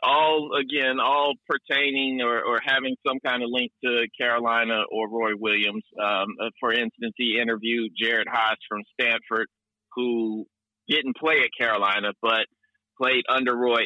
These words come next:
at Kansas and was an assistant his first six years when he came back to Chapel Hill. So you, you had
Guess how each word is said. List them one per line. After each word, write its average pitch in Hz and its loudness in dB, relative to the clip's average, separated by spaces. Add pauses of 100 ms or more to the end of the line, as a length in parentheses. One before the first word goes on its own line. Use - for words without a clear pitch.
at 110 0 (140)
Kansas 117 -2 (140)
and 107 0
was 101 -2
an 104 -6
assistant 110 -4
his 113 -6 (180)
first 110 0 (100)
six 107 -2 (100)
years 107 -2
when 104 -6
he 95 -8 (100)
came 101 -2
back 92 -4
to - -20
Chapel 92 -4
Hill. 92 -2 (600)
So 123 2
you, 117 -2
you 127 -2
had 131 2